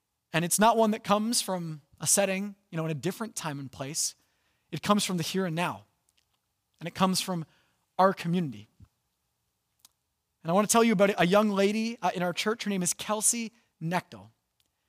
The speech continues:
And Kelsey and her family, they attend our, our Vineland location, and, and Kelsey's given me permission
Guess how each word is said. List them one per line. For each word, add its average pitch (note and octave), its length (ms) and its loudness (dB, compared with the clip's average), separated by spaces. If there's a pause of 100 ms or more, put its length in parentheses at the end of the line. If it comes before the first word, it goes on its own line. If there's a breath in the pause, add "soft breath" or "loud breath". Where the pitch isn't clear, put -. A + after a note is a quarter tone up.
(320)
And D#3 100 -10
Kelsey A#3+ 240 4
and A#3+ 60 2
her A3 80 2
family, G3+ 300 0
they G3 100 2
attend G#3+ 480 0
our, F3 180 2
our E3 80 4
Vineland F#3 420 -2
location, E3+ 440 -4
and, F#3+ 160 -8
and E3+ 100 -10
Kelsey's G#3+ 320 -8
given G#3 200 -6
me G3 100 -6
permission F3+ 540 -6